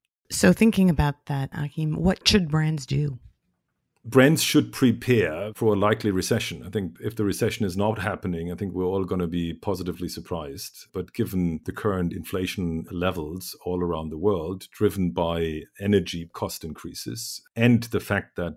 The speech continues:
Speaker 2: interest rates are increasing around the world, uh, what we're discussing with a lot of the clients is, you know, how to prepare for that.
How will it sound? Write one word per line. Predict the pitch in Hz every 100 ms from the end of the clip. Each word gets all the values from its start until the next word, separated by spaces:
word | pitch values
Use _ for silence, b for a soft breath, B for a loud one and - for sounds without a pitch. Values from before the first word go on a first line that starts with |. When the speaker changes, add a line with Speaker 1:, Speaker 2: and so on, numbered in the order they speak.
| -
Speaker 2:
interest | 101 - 87 -
rates | 80 69 - - -
are | 87 82
increasing | 80 - 101 87 78
around | 73 65 -
the | 78
world, | 82 90 98 92 -
uh, | 90 87 _ b b b
what | - 101
we're | 170
discussing | 127 - 127 120 117
with | 104
a | 95
lot | 98 107
of |
the | 90
clients | - 98 92 90 90
is, | 90 82
you | 92
know, | 85
how | 92 95
to | 98
prepare | - - 98 98
for | 120
that. | 107 117 127